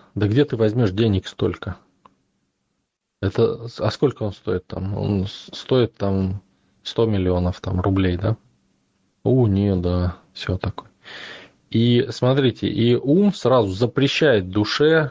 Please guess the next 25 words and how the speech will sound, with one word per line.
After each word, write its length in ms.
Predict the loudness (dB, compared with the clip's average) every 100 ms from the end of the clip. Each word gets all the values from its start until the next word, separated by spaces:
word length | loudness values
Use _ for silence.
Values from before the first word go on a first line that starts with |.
| -4
желать, 600 | 0 2 4 2 0 -4
понимаете? 640 | -8 -2 0 0 -2 -4 -2
<laughs> 580 | -2 -4 -10 -10 -12 -12 _ -2
То 80 | -2
есть 260 | -2 -20 -16 -4 0 0 0
он, 240 | 0 0 -6 -20 -4
сам 280 | 0 2
человек, 440 | 2 2 4 4 2
себе 340 | 0 2 2
отрезает 720 | 2 0 0 2 4 2 -2 -12 -6
огромный 640 | -2 2 2 2 2 0
пласт 460 | 0 2 2 -2 -12 -20 _ _
того, 380 | -2 2 2 2
ш-, 80 | -2 -18
к 60 |
чему 240 | -8 -2 0
душа 260 | 0 0
могла 340 | 0 2 2 0
бы 100 | -2
стремиться 540 | -2 0 0 0 0
и 40 | -2
выделять 440 | 0 2 0 0
на 80 | -2
это 280 | -2 0 0
энергию. 500 | 2 0 0 -2